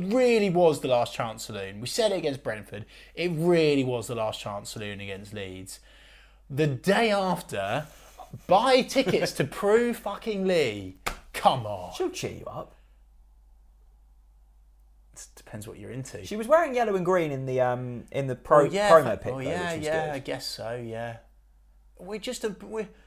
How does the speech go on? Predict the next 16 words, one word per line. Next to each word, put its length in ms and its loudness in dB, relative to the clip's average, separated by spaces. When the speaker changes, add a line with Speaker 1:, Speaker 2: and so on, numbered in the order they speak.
Speaker 1:
like, 140 -8
it's 100 -6
just 220 -8
embarrassing. 880 -4
That 140 -2
is 100 0
embarrassing. 960 -2
Speaker 2:
Maybe 180 -2
she's 280 -6
been 180 -10
doing 180 -6
the 80 -8
recruitment. 560 -10
Speaker 1:
<laughs> 60 0
It's 160 -4
just 240 -8